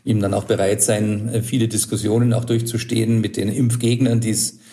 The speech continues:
natürlich auch im Fußball mitgeht. Äh, dann habe ich sehr viele Abstimmungsgespräche mit meinen Kollegen aus den anderen Landesverbänden, natürlich auch mit dem Kollegen Peters. Ähm,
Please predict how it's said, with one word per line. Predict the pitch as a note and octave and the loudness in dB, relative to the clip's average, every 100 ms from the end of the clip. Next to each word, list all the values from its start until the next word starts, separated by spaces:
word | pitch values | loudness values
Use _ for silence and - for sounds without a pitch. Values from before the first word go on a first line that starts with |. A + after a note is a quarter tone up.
| _ | _
natürlich | A#2 A2+ A#2+ A#2 A#2+ | -4 0 0 0 0
auch | A2 | -2
im | G#2+ | -2
Fußball | - B2+ B2 A#2 | -2 -2 -2 -2
mitgeht. | G2+ G2 A#2 A2+ A#2 - - - - - | -2 -4 -2 -2 -2 -8 -18 -20 -20 -6
Äh, | A#2+ | -2
dann | A2 G#2 G2+ G#2 | 0 0 -2 -2
habe | G#2+ | -2
ich | A2 | 0
sehr | G#2+ | 0
viele | A#2 F#2+ | 0 0
Abstimmungsgespräche | - C#3+ B2 A#2 A#2+ A#2 A#2+ A#2 | 0 2 2 2 0 0 0 2
mit | A2 G#2+ | 0 0
meinen | G#2 | -2
Kollegen | G#2+ G2+ A2 G2+ | -2 -2 0 -2
aus | - | -2
den | F#2 | -2
anderen | - G2 | -2 0
Landesverbänden, | A#2+ B2+ - A2+ A2 A2 G#2+ | 0 0 0 0 0 0 0
natürlich | F#2+ C3 A#2 A2 | -2 0 0 0
auch | G2+ | -2
mit | G2 | -2
dem | F#2+ | -2
Kollegen | G2 G2+ G2+ G2+ | -2 -2 0 0
Peters. | G#2+ A#2+ G#2+ - - - - _ _ - | 0 0 0 -2 -8 -18 -20 _ _ -2
Ähm, | G#2+ G2+ F#2+ | 0 0 -2